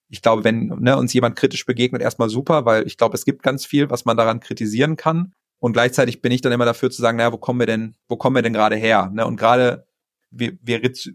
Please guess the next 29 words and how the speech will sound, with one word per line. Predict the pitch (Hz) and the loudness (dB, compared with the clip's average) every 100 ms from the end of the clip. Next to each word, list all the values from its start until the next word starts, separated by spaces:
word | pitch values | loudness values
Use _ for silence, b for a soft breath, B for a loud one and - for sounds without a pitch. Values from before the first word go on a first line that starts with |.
| 120 | -6
rezyklieren | 123 127 - - 131 127 | -4 -4 -6 -4 0 2
neun | 117 117 156 | 2 2 2
Prozent | - 123 - 120 165 190 - _ _ _ _ | 0 -8 0 2 2 0 -4 _ _ _ _
und | 120 | -2
den | 117 | 2
Rest | 131 - | 2 2
schmeißen | 143 135 139 | 0 2 0
wir | |
in | |
die | 120 143 | 0 2
Umwelt. | 139 110 | 2 2
Und | 113 | 0
da | 110 | 0
sind | 127 | 0
jetzt | 123 | 0
mittlerweile | 131 123 120 117 | 0 2 2 2
fünf | - 139 | 0 0
bis | 127 | 0
sechs | 117 127 - | 0 -2 0
Milliarden | 117 117 120 113 | 0 2 0 0
Tonnen | 147 139 | 0 0
aufge-, | 120 107 - 120 113 _ _ _ _ _ | 0 0 0 -2 -2 _ _ _ _ _
aufgelaufen, | - 117 - 113 110 127 | -2 0 2 2 2 2
wollen | 120 117 | 2 2
wir | |
die | 117 120 | 0 0
nicht | 123 | -2
zurückholen. | - 113 147 - 110 110 127 139 | -4 -2 -2 0 -2 -2 -4 -4
Und, | 117 104 | -8 -8